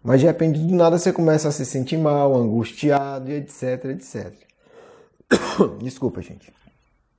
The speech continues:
Em função de quê? Não tem nenhum espírito perto de você. Mas nessa outra situação é o quê?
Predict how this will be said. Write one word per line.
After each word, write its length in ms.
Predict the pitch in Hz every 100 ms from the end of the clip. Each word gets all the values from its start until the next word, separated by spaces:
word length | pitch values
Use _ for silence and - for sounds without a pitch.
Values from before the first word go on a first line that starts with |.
| _ _ _ _ _ _ _ _ _ _
Em 120 | 185 190
função 420 | 185 165 160 135
de 120 | 107
quê? 300 | - 170 202
Não 180 | 175 170
tem 140 | 170 160
nenhum 220 | 208 349
espírito 380 | - - 302 -
perto 320 | 196 202 185
de 80 | 180
você. 640 | 208 254 - 113 98 - _ _ _ _ _ _ _ _
Mas 600 | 117 127 143 156 202 226
nessa 280 | 190 165 170
outra 200 | 160 160
situação 500 | - 147 139 175 165
é 40 |
o 80 | 165
quê? 300 | 165 131 95